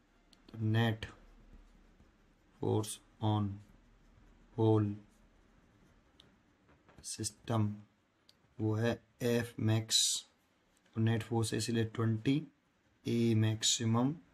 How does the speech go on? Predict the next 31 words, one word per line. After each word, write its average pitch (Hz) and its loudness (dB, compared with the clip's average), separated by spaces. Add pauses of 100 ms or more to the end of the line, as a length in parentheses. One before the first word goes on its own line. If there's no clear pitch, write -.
(360)
बराबर 107 -2 (1900)
आपका 113 -6 (760)
F 117 -4
max, 104 -4 (1200)
और 107 -8
ट्वेंटी 113 -2 (120)
ए 123 8
maximum 113 -2
कितना 113 -4
आया, 113 -2
निकला 113 -4
क्या 117 -4
आया 113 0
बेटा 113 -4
हमारा? 113 -2 (960)
five 120 2
meter 110 0
per 117 -6
second 113 -8
square। 80 -8 (640)
तो - -4
ए 123 6
की 123 0
value 113 0
आई 113 0
है 135 -2
five 117 0
meter 107 -2
per 113 -6
second 113 -6
square 117 -12